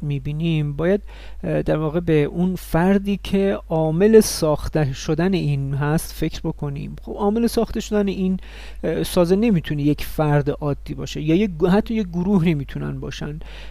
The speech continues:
اه، که این رو ایجاد کردن. باید، اه، قدرتی یا حکومتی، حالا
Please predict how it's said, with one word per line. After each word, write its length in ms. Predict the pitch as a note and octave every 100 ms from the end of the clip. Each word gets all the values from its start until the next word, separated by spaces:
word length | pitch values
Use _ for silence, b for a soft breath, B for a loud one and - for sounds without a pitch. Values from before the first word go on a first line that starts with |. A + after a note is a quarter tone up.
| B
اه، 380 | E3+ D3 C#3 C#3+
که 380 | - D#3 C#3+ C#3
این 200 | D#3+ D3
رو 60 | C#3
ایجاد 320 | C#3 C#3 -
کردن. 460 | - - - - D3+
باید، 340 | D#3+ F3+ G3+ -
اه، 380 | F#3 D#3 D3 D3+ D#3
قدرتی 720 | D#3+ F3 D#3+ E3 F3+ A3 -
یا 260 | G3 F3 D3+
حکومتی، 880 | C#3 - - C#3+ D3+ G3 - F3+ E3
حالا 300 | C#3+ C#3+